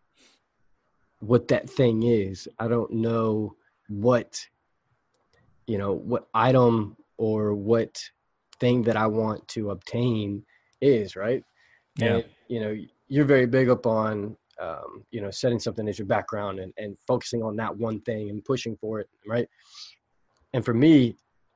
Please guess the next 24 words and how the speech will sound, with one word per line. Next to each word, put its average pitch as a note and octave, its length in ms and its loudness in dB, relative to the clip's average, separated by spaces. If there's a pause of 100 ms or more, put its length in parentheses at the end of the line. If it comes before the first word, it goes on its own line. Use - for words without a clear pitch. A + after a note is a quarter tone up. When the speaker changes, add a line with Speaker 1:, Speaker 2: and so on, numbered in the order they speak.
Speaker 1:
I C3 80 4
used D3 340 6
to C#3+ 60 2
be G2 180 0
like D2+ 200 -6
that. G#2 220 -4 (600)
And A#2 200 2
then A#2 460 4 (1120)
something, B2 840 4 (880)
whether B2+ 220 6
it B2+ 60 6
was A2 140 -2
business, C#3 480 6
whether A2+ 200 4
I G#2+ 60 0
got - 160 -6
focused A2+ 240 -2
on A2+ 80 2
other G#2+ 180 0
things, B2+ 380 4
whether G#2 180 -4
life A#2 240 0
happened, A2+ 380 -4 (840)
I, B2 160 2